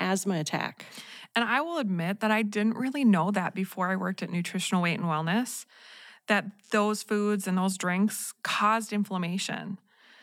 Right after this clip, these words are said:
Speaker 2: So this, I can understand, could be really new information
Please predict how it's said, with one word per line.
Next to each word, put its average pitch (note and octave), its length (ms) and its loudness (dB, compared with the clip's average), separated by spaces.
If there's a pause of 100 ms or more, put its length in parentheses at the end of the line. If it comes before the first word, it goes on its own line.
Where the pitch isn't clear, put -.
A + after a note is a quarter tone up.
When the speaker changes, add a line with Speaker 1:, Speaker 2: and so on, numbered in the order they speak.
(300)
Speaker 2:
So A#3 260 0
this, B3 440 0
I A3+ 160 4
can B3 160 -4
understand, G3+ 680 -2 (100)
could G#3+ 180 -2
be G3+ 120 2
really F#3+ 300 0
new F#3 220 2
information F3 920 -4